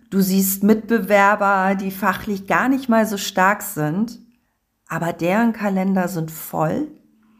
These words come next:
Und du fragst dich, was machen die denn anders als ich? Und die Antwort ist meist, sie zeigen sich. Und das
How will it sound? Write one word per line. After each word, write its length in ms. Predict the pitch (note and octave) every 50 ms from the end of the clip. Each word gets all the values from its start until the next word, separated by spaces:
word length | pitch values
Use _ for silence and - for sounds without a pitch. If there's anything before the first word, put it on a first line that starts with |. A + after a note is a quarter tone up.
| _ _ _ _ _ _ _ _ _ _ _ _ _ _ _ _
Und 300 | - G#3 A#3+ A#3 - -
du 80 | G#3 F3+
fragst 720 | - - - - F3 F3 F3 F#3 G3 - - - - -
dich, 320 | G#3+ G#3 G#3+ G#3+ G#3+ _ _ _ _ _ _
was 240 | - D#3+ - - -
machen 380 | F#3+ F#3+ F#3+ G3 G3 G3+ F#3+ F#3+
die 120 | F#3 F3+
denn 300 | - F3 E3 D#3+ D#3+ - - -
anders 500 | B3+ D#4 F4+ E4+ C4 D3+ B2 - - -
als 340 | - A2+ - - - - -
ich? 460 | - A#2+ - D3+ - _ _ _ _ _ _ _ _ _ _ _ _ _ _ _ _ _ _ _ _ _ _ _
Und 240 | F#3+ G3 G3 F#3+
die 100 | G3 -
Antwort 440 | - F#3+ G#3+ G#3+ G#3+ A#3 A3+ A3+ A3+
ist 260 | - G3 - - -
meist, 560 | F3+ F3+ E3+ D#3+ D#3 E3 - - - - - _ _ _ _
sie 180 | - - G3+ F#3+
zeigen 460 | - - B3+ B3 B3 A#3+ A#3 F3+ E3
sich. 480 | D#3 C#3+ C#3 C#3+ - - - _ _ _ _ _ _ -
Und 180 | - F#3 F#3 G3+
das 320 | G3 F#3+ G3 - - -